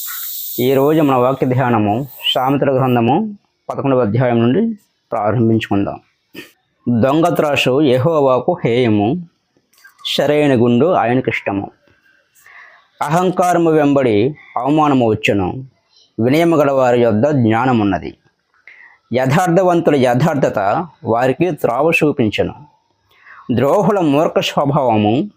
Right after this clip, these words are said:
వారిని పాడు చేయను. ఉగ్రత దినమందు ఆస్తి అక్కడకు రాదు,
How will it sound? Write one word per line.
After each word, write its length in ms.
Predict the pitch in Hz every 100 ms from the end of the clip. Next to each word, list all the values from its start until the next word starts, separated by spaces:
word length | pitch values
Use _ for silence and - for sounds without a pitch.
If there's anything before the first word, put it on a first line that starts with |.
| _ -
వారిని 480 | 120 117 135 262 226 127
పాడు 240 | 117 113 -
చేయను. 320 | 101 98 92 - _ _ _ _ _ - _ _ -
ఉగ్రత 400 | 135 147 208 214
దినమందు 800 | 185 170 160 135 117 110 151 202
ఆస్తి 500 | 104 131 170 - 151
అక్కడకు 440 | 147 120 - 156 131
రాదు, 380 | 113 98 -